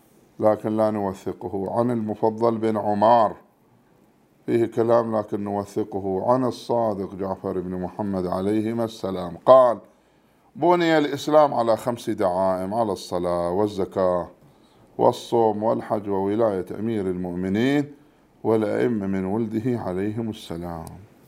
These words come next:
ثلاثين، رواية ثلاثين: الحسين بن سعيد في كتاب الزهد.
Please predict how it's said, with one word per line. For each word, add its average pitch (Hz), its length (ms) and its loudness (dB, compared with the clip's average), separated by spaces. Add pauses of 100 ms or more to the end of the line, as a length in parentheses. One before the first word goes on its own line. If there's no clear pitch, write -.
(2000)
ثلاثين، 120 720 4 (1080)
رواية 107 280 6
ثلاثين: 127 680 2 (2250)
الحسين 170 960 4
بن 151 240 0
سعيد 160 500 4
في 139 200 -2
كتاب 143 400 6
الزهد. 120 600 0